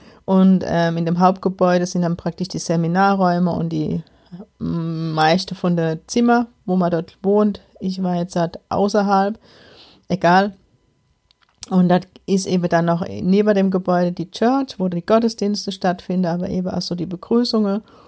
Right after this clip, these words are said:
Und dort hat man dann bei der Begrüßung angegeben, ähm, ja, welches Level man hat. Der, ähm, Stephen Upton, eigentlich das Trance-Medium der heutigen Zeit, hat die Begrüßung gemacht und er leitet auch die Trance-Wochen.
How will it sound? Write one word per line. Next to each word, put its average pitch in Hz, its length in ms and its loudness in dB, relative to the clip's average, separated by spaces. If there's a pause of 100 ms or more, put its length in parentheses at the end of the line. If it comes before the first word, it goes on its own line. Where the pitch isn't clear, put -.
(500)
Und 202 200 4
dort 190 160 6
hat 208 140 4
man 190 100 2
dann 180 440 0
bei 170 140 2
der 180 100 2
Begrüßung 185 540 0
angegeben, 175 1000 -2
ähm, 170 680 -2 (720)
ja, 160 380 2 (160)
welches 175 360 -2
Level 233 280 2
man 214 180 0
hat. 208 360 -2
Der, 170 460 -2 (920)
ähm, 175 540 -2
Stephen 185 400 0
Upton, 226 460 0
eigentlich 165 400 -4
das 185 280 0
Trance-Medium 202 800 0
der 190 140 2
heutigen 180 420 0
Zeit, 180 400 0
hat 180 100 -4
die 165 60 -4
Begrüßung 226 520 0
gemacht 190 320 0
und 170 80 -4
er 160 100 0
leitet 180 340 0
auch 175 120 -2
die 185 120 -2
Trance-Wochen. 175 760 -2